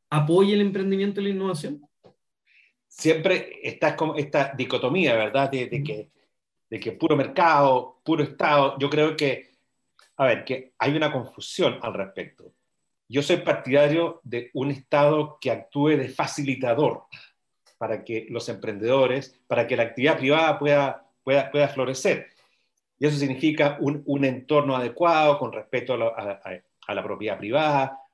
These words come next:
Speaker 2: con regulaciones razonables, eh, con emparejar la cancha, etcétera. Pero eso no significa que el Estado tiene que estar ausente.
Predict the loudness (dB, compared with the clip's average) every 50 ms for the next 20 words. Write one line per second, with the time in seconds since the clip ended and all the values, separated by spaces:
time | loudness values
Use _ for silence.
0 | _ _ -4 -4 -2 -2 -2 -2 -2 -2 -6 -6 -6 -4 -4 -4 -4 -4 -6 -8
1 | -8 -8 -6 -2 0 2 2 2 2 0 -2 -2 -4 -6 -8 _ _ _ _ _
2 | _ _ _ _ _ _ _ _ _ -8 -4 -2 -2 -2 -2 -4 -6 -8 -8 -10
3 | -14 _ _ _ _ _ -4 -2 -2 -2 -2 -2 -2 -2 -2 0 -2 -2 -2 0
4 | -2 -2 -2 0 0 0 0 -2 -4 -6 -4 -2 -2 -2 -2 -6 -12 _ _ _
5 | _ _ _ -12 -12 -8 0 0 0 0 0 -8 -14 -16 _ _ _ _ _ _
6 | _ _ _ _ _ _ _ _ _ _ _ _ _ _ _ _ _ _ _ _
7 | _ _ _ _ -2 0 0 2 2 0 -2 0 0 -2 -2 -2 -2 -2 -2 0
8 | 0 -2 -2 -2 0 2 2 2 2 0 -4 -6 -6 -8 -10 -6 -6 -6 -6 -6
9 | -8 -8 -8 -8 -6 -4 -2 -2 -2 -6 -8 -14 -16 -16 _